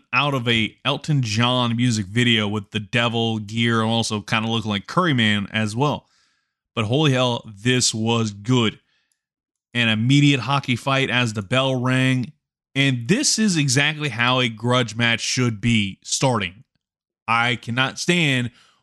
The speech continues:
when I see a collar and elbow tie-up started off a match where these two absolutely hate each other. It makes no damn sense.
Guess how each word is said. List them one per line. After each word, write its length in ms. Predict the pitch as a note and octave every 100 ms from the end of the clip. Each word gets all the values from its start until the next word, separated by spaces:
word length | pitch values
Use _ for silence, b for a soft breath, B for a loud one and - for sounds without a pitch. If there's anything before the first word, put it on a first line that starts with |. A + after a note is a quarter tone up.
| _
when 160 | C3+ C#3
I 80 |
see 560 | B2+ - C3 C3+ B2+ B2
a 120 | A#2+
collar 440 | - - B2+ C3+ C3+
and 100 | C3
elbow 300 | B2+ B2 A2+
tie-up 480 | A#2 A#2 A2+ G#2+
started 360 | - B2 A#2 A2+
off 200 | G#2+ G#2+
a 60 | G#2+
match 300 | G#2+ A2 -
where 120 | G#2+
these 240 | A2+ A2
two 200 | - A2+ -
absolutely 480 | G#2 G2+ A#2 A2+
hate 120 | D3 C#3
each 180 | A2+
other. 160 | A2 F#2
It 40 |
makes 220 | G2+ G#2+ -
no 100 | B2
damn 360 | G#2 A#2+ A2+
sense. 560 | - - F#3 A2+ -